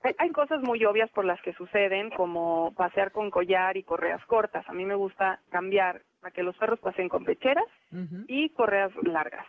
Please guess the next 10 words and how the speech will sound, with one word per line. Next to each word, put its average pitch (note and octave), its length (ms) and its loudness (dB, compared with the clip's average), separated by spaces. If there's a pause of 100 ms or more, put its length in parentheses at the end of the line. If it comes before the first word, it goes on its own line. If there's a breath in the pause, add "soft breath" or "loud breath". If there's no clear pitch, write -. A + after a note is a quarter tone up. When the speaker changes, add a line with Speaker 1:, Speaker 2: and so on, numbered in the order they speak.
(100)
Speaker 1:
correas F3+ 420 2
de F3+ 80 -4
Speaker 2:
Ujú. C#3 120 -8
Speaker 1:
tres A#3+ 300 2 (120)
metros A3 400 0
como F3 240 -4
mínimo B3+ 560 2
a E3 220 -4
cinco F3+ 280 0
metros. D#3+ 340 -8